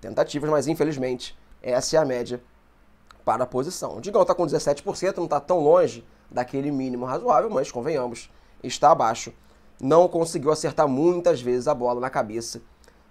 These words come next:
dos seus companheiros. Tudo bem que um universo de observação de vinte e quatro cruzamentos não é o ideal pra gente tirar conclusões precipitadas sobre como o jogador performa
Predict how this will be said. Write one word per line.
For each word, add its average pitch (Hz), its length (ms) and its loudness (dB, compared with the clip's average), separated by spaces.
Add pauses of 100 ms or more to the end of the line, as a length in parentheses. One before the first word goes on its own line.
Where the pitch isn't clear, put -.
dos 175 320 2
seus 165 220 -2
companheiros. 196 500 0
Tudo 233 160 -4
bem 220 140 2
que 214 100 -4
um 202 60 2
universo 175 480 2
de 151 80 -6
observação 147 440 -4
de 139 100 -8
vinte 202 320 -8
e - 60 -12
quatro 165 280 0
cruzamentos 139 440 -4
não 170 80 -4
é 180 60 2
o 180 80 0
ideal 156 420 0 (440)
pra 123 160 -2
gente 123 240 -6
tirar 120 220 -2
conclusões 170 680 -2
precipitadas 139 640 -4
sobre 120 180 -10
como 180 280 0
o - 20 -2
jogador 131 340 -4
performa 135 640 -2